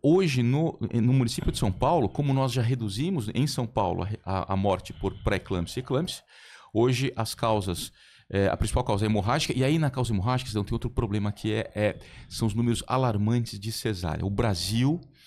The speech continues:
é o segundo país do mundo em maior número de cesáreas. Nós perdemos apenas para a Costa Rica. A média de partos cesarianas no Brasil é de cinquenta e cinco por cento. Temos hospitais aqui em São Paulo onde a taxa de parto cesárea é noventa por cento,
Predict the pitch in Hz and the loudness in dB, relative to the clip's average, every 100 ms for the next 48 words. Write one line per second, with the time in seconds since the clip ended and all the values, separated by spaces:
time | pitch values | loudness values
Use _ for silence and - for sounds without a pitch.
0 | - - _ 117 120 - 123 104 123 170 | -20 -20 _ -2 0 -2 -4 0 0 0
1 | 147 - 127 120 101 101 139 123 117 139 | -2 -2 -2 0 -2 0 2 4 4 4
2 | 139 143 165 - - 113 120 113 101 110 | 2 2 0 -4 -4 -2 0 0 -2 -2
3 | 120 117 - 104 110 113 104 107 - 104 | -2 -6 -10 -6 -4 -4 -6 -8 -6 -6
4 | 95 87 78 107 - 123 113 123 110 101 | -4 -4 -6 -8 -6 -4 -2 0 -2 -2
5 | 127 131 127 - 117 113 - 120 - 123 | -2 -2 -4 -4 -4 -4 -4 -8 -8 -8
6 | 98 90 - - - - - - 110 113 | -8 -10 -14 -16 -18 -18 -16 -2 4 4
7 | 123 156 180 160 151 135 - 123 117 113 | 4 2 2 0 0 -2 -2 0 0 0
8 | - - 107 107 101 101 98 95 101 98 | -4 -4 -2 -2 0 0 -2 -4 -4 -2
9 | 90 101 123 123 110 - 113 101 120 151 | -2 -2 -2 -4 -4 -2 -2 -2 0 0
10 | 196 - 131 - 139 139 135 - 127 - | 0 -2 -6 -6 -8 -8 -8 -8 -6 -8
11 | - - - - - 139 131 135 - 120 | -10 -16 -20 -6 0 2 2 0 0 0
12 | 107 - 104 139 127 165 208 196 170 - | 0 0 0 0 2 2 2 0 -2 -4
13 | 135 135 123 - 110 135 180 120 120 101 | -2 -2 -2 -2 -2 -2 0 0 0 -2
14 | - - 98 - | -8 -6 -6 -6